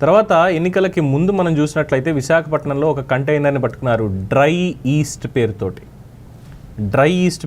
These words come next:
పేరుతోటి పట్టుకున్నారు. దాంట్లో హెరాయిన్ వచ్చింది అనేది ఎన్ఐఏ వాళ్ళు ఇమీడియట్గా అది అనౌన్స్ చేశారు అన్నారు. But తర్వాత దాంట్లో వైసీపీ నేత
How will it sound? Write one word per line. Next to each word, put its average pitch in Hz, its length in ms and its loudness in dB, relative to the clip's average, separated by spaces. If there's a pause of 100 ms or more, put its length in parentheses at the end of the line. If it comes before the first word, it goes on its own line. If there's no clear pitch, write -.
పేరుతోటి 135 360 0
పట్టుకున్నారు. 131 560 0
దాంట్లో 135 600 0 (340)
హెరాయిన్ 175 400 2
వచ్చింది 147 460 0
అనేది 120 380 0
ఎన్ఐఏ 135 640 0
వాళ్ళు 123 340 2
ఇమీడియట్గా 123 640 0
అది 110 120 0
అనౌన్స్ 131 400 -4
చేశారు 117 360 0
అన్నారు. 113 320 0
But 143 160 -2 (120)
తర్వాత 117 340 0
దాంట్లో 113 320 -2
వైసీపీ 110 420 -2
నేత 110 380 -2